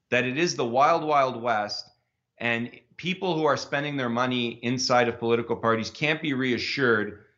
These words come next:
that their right to vote and their right, uh, to make a decision is gonna be respected, because a, a small handful of know-it-alls inside the party, uh, think that they should have the right to remove you off the ballot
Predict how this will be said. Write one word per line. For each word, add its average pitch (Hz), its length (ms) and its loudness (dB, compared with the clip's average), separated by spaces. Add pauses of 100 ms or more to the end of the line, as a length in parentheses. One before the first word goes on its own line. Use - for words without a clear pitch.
(180)
that 110 160 0
their 147 180 4
right 135 280 2
to 131 100 -6
vote 117 300 0
and 107 160 -4
their 127 180 0
right, 117 340 2 (200)
uh, 104 180 -2
to 110 140 -10
make 113 220 -2
a 120 40 -2
decision 107 480 -4
is 95 100 -6
gonna 104 200 -2
be 104 100 0
respected, 98 760 -2 (320)
because 107 320 2
a, - 160 0
a 104 100 0
small 139 540 4
handful 127 800 0
of 101 240 -2
know-it-alls 95 720 0
inside 127 440 0
the 110 60 -6
party, 110 520 -4 (600)
uh, 107 360 2
think 135 320 -6
that 117 180 0
they 131 140 0
should 131 200 -6
have 123 220 2
the 113 100 -2
right 110 400 0
to 120 140 -8
remove 117 400 -4
you 123 160 0
off 110 200 4
the 117 80 -4
ballot 104 600 0